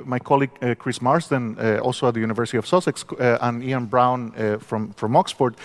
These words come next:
called co-regulation, which is actually an, uh, al-, almost like, uh, a, a, a,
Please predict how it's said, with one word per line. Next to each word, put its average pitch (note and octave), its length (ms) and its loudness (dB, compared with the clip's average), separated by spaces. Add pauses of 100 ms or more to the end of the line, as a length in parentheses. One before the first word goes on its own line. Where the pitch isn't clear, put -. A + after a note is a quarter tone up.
(140)
called D#3 280 4
co-regulation, C#3 680 -2
which C#3+ 180 -6
is C#3+ 120 -8
actually C#3 340 2
an, C3+ 240 2 (440)
uh, B2 40 4
al-, - 220 2
almost D3 560 -2
like, C3+ 240 4 (380)
uh, A#2+ 180 6
a, A2+ 500 -2 (640)
a, - 60 -4
a, - 180 -4